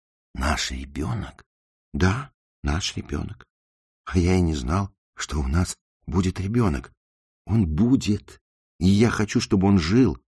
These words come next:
в прекрасном мире». Макс взглянул на Розали и улыбнулся широкой,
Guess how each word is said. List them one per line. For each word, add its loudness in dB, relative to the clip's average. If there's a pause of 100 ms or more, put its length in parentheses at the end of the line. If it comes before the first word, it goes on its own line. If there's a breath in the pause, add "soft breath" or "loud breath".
(120)
в -16
прекрасном -2
мире». 0 (880)
Макс -2
взглянул -2
на -6
Розали -6 (840)
и 6
улыбнулся 2
широкой, -8